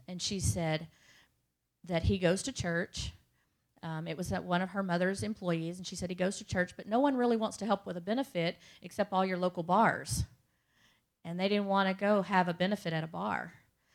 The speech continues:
And they want, 'cause they didn't want their friends, they're trying to talk their friends to not live that lifestyle. So they were going, you know, "We wanna have a benefit for him, but we wanna have it in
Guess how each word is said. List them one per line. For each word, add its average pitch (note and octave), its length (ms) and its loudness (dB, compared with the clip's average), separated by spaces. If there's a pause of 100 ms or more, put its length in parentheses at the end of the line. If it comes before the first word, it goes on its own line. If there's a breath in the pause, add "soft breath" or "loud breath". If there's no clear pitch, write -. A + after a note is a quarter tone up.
(160 soft breath)
And E3+ 180 -8
they E3 120 -2
want, E3+ 340 -6
'cause E3+ 140 -10
they E3+ 160 -2
didn't F3 180 -8
want E3 300 -6
their F3 100 -8
friends, F#3+ 300 -6
they're F3+ 100 -6
trying F3+ 220 -2
to E3+ 80 -6
talk F3+ 280 -4
their F3 120 -8
friends E3+ 480 -4 (340 soft breath)
to E3+ 100 -14
not F3 220 2
live G#3+ 220 0
that D3+ 180 -2
lifestyle. C#3+ 680 -2 (320 soft breath)
So - 140 -6
they F3 220 4
were F3 300 0
going, E3 480 -4 (360 soft breath)
you F#3 80 -12
know, F3 120 -6
"We G3 80 0
wanna G3+ 200 -2
have G#3+ 220 8
a G3 60 -6
benefit F#3+ 400 0
for E3 100 -12
him, F3 180 -8
but E3+ 120 -10
we F3 100 -4
wanna E3+ 220 -4
have E3+ 260 2
it F3+ 80 -6
in E3 320 -8